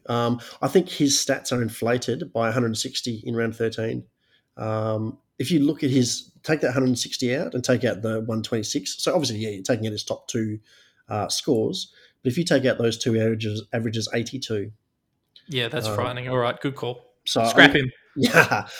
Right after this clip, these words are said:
Speaker 1: I've got another one for you, Lek, because
Speaker 2: Yeah.
Speaker 1: people will talk about this. Uh, what about Nick Haynes? This is from the left field, uh, as a,
Speaker 2: Yeah.
Speaker 1: as a defender. So four oh seven K. Look, he, he's, he's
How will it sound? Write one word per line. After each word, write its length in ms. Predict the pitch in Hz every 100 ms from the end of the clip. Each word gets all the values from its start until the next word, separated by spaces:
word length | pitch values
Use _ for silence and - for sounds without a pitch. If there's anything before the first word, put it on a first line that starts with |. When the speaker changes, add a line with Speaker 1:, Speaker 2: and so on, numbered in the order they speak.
| -
Speaker 1:
I've 140 | 170
got 100 | 185
another 180 | 214 151
one 100 | 185
for 160 | 180 135
you, 160 | 113 107
Lek, 360 | 113 135 - - -
because 220 | 127 143
Speaker 2:
Yeah. 80 | 151
Speaker 1:
people 140 | 196
will 80 | 135
talk 240 | 131 131
about 100 | 123
this. 300 | 113 202 - - - - -
Uh, 120 | 127
what 100 | 147
about 140 | 226 127
Nick 260 | 139 156
Haynes? 600 | - 135 131 95 92 - - _ _ -
This 180 | 131
is 260 | 123 110 -
from 160 | - 123
the 60 | 120
left 160 | 123
field, 260 | - 170 247 - - _
uh, 140 | 117 113 131
as 280 | 202 233
a, 20 | 147
Speaker 2:
Yeah. 60 |
Speaker 1:
as 100 | 139
a 60 | 123
defender. 400 | 113 123 139 247 - -
So 120 | 139
four 380 | 139 196 208 185
oh 60 |
seven 340 | 143 147 127 113
K. 360 | 117 107 233 - -
Look, 100 | 156
he, 200 | - 208
he's, 360 | 170 208 185 -
he's 400 | 156 175 - -